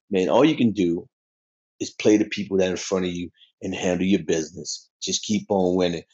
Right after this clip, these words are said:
So Minnesota Golden Gophers, man, just block out the noise, man, and, and just keep winning.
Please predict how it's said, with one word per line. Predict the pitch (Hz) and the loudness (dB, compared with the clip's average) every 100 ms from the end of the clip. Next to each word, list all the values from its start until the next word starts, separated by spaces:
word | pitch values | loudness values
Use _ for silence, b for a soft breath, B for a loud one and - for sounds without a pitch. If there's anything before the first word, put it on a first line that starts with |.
| b _ | b _
So | - 98 | -2 0
Minnesota | 92 95 95 - 98 92 | 2 2 2 2 2 2
Golden | 101 98 95 90 | 2 2 2 0
Gophers, | 95 92 95 87 | -2 -2 -4 -6
man, | 92 92 87 B B B - | -2 -2 -2 B B B -6
just | 95 87 | -6 0
block | 107 95 92 | 2 2 2
out | 98 92 | 2 2
the | 95 | 0
noise, | 92 98 98 95 87 | 0 4 4 4 0
man, | 92 92 92 87 - | 0 2 2 -2 -4
and, | 85 - | -6 -4
and | 92 | -6
just | 98 98 | -2 -4
keep | - 120 92 | 2 2 4
winning. | 107 147 87 | 4 4 0